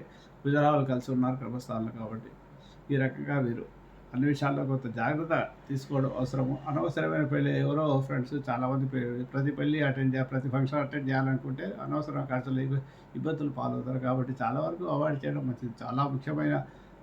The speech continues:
ఆ, బంధువులు, స్నేహితుల పెళ్ళిళ్ళో, ఫంక్షన్‌లో, శుభకార్యాలు అయితేనే అటెండ్ చేయండి. లేకుంటే అనవసరంగా ప్రతి చిన్న దానికి వెళ్లకుండా ఉండడమే మంచిది. ఇంటి పట్టు ఉండడం వల్ల మీకు కొంత ఇబ్బందులు తగ్గుతాయి.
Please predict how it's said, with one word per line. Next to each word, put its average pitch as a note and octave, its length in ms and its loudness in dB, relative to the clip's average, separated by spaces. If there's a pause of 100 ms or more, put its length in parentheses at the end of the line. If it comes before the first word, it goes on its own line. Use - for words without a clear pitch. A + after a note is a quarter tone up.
(140)
ఆ, C#3+ 80 4 (1200)
బంధువులు, C#3+ 500 2
స్నేహితుల C3+ 460 2
పెళ్ళిళ్ళో, C3 480 2 (540)
ఫంక్షన్‌లో, C#3+ 540 2 (100)
శుభకార్యాలు C#3 460 2
అయితేనే C3 280 0
అటెండ్ C3+ 400 -2
చేయండి. B2+ 240 0
లేకుంటే C3+ 400 0
అనవసరంగా C3+ 540 0 (320)
ప్రతి C3+ 300 -4
చిన్న C#3+ 180 4
దానికి C3+ 460 2 (480)
వెళ్లకుండా C3 400 0
ఉండడమే B2+ 300 -2
మంచిది. B2 420 -2 (300)
ఇంటి C3+ 180 4
పట్టు C3+ 240 0
ఉండడం B2 320 0
వల్ల B2+ 160 0
మీకు C3+ 180 2
కొంత A#2+ 180 -6
ఇబ్బందులు A#2 480 0
తగ్గుతాయి. A#2 440 -6